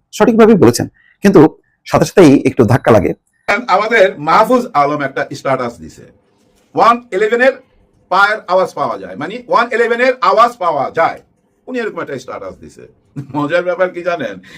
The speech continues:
Speaker 2: এই স্ট্যাটাসটা নিয়ে সালাউদ্দিন আহমেদ সাহেবকে, বিএনপির বড় নেতা,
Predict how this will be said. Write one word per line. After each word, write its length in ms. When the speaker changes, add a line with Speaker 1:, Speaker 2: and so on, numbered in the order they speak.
Speaker 2:
এই 220
স্ট্যাটাসটা 520
নিয়ে 380
সালাউদ্দিন 480
আহমেদ 400
সাহেবকে, 640
বিএনপির 420
বড় 280
নেতা, 420